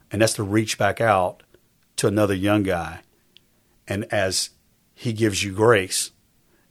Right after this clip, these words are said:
and wisdom, then you can even relate your pace, places of personal pain. Not divulging everything because you don't need to do that. But now there's a relatability in the struggle. And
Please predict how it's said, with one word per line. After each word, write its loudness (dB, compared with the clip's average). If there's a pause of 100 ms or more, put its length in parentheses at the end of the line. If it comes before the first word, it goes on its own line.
and -2
wisdom, 2 (540)
then -4
you -4
can -6
even -4
relate -4 (100)
your 0
pace, -6 (120)
places -4 (480)
of -6
personal 0
pain. -10 (680)
Not 0
divulging 10
everything 4
because 0
you -4
don't 2
need 6
to -2
do 6
that. 10 (680)
But 4
now 2
there's 2
a 0
relatability 2 (680)
in -2
the -6
struggle. 2 (560)
And -6